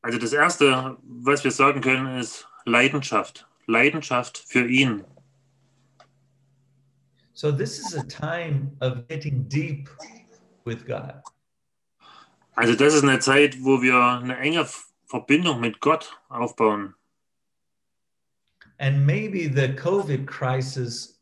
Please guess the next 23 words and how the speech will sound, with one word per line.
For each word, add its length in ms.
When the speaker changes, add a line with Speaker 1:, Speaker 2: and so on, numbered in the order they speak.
Speaker 2:
will 360
end 380
sometime 680
soon. 500
Speaker 1:
Also 140
vielleicht 520
endet 400
die 520
Krise 380
mit 220
covid 440
in 260
kurz-, 320
in 220
kürzer 360
Zeit. 340
Speaker 2:
But 420
things 300
are 120
getting 500
worse 360
and 120
worse. 500